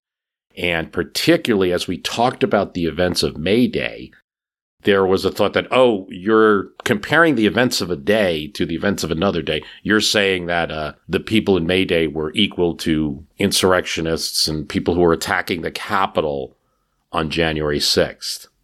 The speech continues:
I think we not only did not say that, we were saying the opposite. So we're losing maybe, um, in some minds, the comparison and also contrast element.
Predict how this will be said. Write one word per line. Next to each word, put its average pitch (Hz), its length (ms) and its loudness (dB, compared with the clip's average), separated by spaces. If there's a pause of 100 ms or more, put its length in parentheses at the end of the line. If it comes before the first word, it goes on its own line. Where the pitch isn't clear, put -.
(200)
I 101 140 2
think - 440 -2 (100)
we 92 420 -2
not 95 320 0
only 107 200 -2
did 80 200 -4
not 92 320 0
say 101 300 2
that, 95 240 2
we 82 80 -4
were 82 40 -2
saying 92 300 2
the 80 140 -8
opposite. - 500 -2
So - 220 0 (340)
we're 120 140 6
losing 131 580 6
maybe, 110 480 0
um, 82 400 0 (500)
in 92 200 0
some 120 260 2
minds, 107 460 0
the 90 320 -2
comparison 110 800 -2
and 90 180 -8
also 95 400 2
contrast 127 800 0 (540)
element. 131 420 2